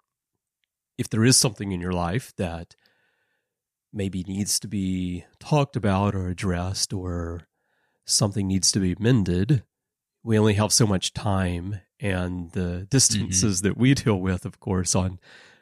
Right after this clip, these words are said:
Speaker 1: our planet
Speaker 2: Right.
Speaker 1: are not actually that significant in the grand scheme of things.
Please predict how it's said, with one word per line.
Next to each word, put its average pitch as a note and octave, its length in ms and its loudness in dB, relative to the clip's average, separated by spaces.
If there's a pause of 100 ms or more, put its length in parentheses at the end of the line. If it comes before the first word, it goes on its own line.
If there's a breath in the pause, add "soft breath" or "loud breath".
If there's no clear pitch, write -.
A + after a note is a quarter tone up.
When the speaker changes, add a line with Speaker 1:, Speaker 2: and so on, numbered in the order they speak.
(120)
Speaker 1:
our G2+ 160 -2
planet E3 300 2
Speaker 2:
Right. G#2 180 6
Speaker 1:
are B2+ 240 2 (120)
not E3 320 -2 (100)
actually G#2+ 500 0
that E2+ 300 -6 (160)
significant A#2+ 720 0
in E2+ 100 -4
the F2 80 -4
grand F2 280 -2
scheme E2 260 -4
of D#2+ 100 -8
things. - 320 -14